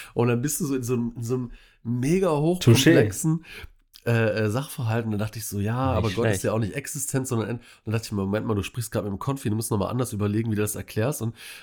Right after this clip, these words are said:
Speaker 1: ähm, ja, wie ich da, wie ich das erkläre, dass Gott nicht existiert, sondern dass er Essenz ist, äh, das, äh, wie ich das für Konfis erkläre, das ist mir bis jetzt, also das läuft grad noch so ein bisschen mit. Da suche ich noch nach, ähm, nach Möglichkeiten.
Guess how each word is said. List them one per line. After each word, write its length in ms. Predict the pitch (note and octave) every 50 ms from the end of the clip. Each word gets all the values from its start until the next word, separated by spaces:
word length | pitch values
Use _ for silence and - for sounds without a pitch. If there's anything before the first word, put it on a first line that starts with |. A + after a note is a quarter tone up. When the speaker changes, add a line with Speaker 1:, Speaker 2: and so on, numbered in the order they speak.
| - -
Speaker 1:
ähm, 240 | - G#2 G#2+ G2+ G#2
ja, 320 | G2+ A2 G#2+ G2+ F#2 F#2 G2
wie 100 | A#2+ B2+
ich 120 | B2+ -
da, 100 | - C#3 -
wie 140 | A2 A#2 C3+
ich 80 | C3+
das 180 | - C#3+ C#3+ -
erkläre, 560 | - D#3 - - - - B2 C3 C#3 B2 G#2
dass 180 | F#2 G2 - -
Gott 200 | - A#2 - -
nicht 260 | G#2+ B2 B2 - -
existiert, 600 | - A2+ - - A2 - - - - C#3+ C#3+ C3+
sondern 180 | A#2+ A2+ G#2+ G#2
dass 160 | G#2+ G#2 G#2+
er 60 | F2
Essenz 480 | F2 F#2+ - - B2+ C3 D#3 F3 - -
ist, 340 | - G2+ G#2+ - - - _ _ _ _ _ _ _ _ -
äh, 200 | - G2+ G2+ F#2+
das, 240 | G#2 G#2 - -
äh, 220 | - D#2 F#2+ G#2 G2 - -
wie 140 | G#2+ G2+ G#2
ich 80 | G#2+
das 180 | - B2+ B2+ -
für 160 | - - B2
Konfis 360 | - - D3 C#3+ - D3 -
erkläre, 280 | A#2 A2+ - - A#2+ A2+
das 140 | G2+ G2 -
ist 80 | -
mir 120 | A2+ G#2+ G2+
bis 200 | G2+ G#2+ - -
jetzt, 140 | G#2+ -
also 160 | - - F#2+ F#2+
das 280 | G#2+ - - - _ -
läuft 280 | - G2+ G#2+ A2+ A2+ -
grad 140 | - A#2 G#2+
noch 100 | G#2+ G#2
so 120 | - A2+
ein 40 | G2
bisschen 240 | F2 - - F#2 E2
mit. 240 | E2 E2 - - _
Da 140 | - - E2+
suche 180 | D#2+ F#2 F#2 F#2
ich 80 | -
noch 160 | - E2+ - -
nach, 240 | F2 E2 - - - -
ähm, 300 | F#2 D#2 C#2+ C#2+ C#2+ - - - - - - - - - - _ _ _ _ -
nach 160 | - E2 E2+
Möglichkeiten. 640 | F2 D#2+ D#2 - - - - - - - - -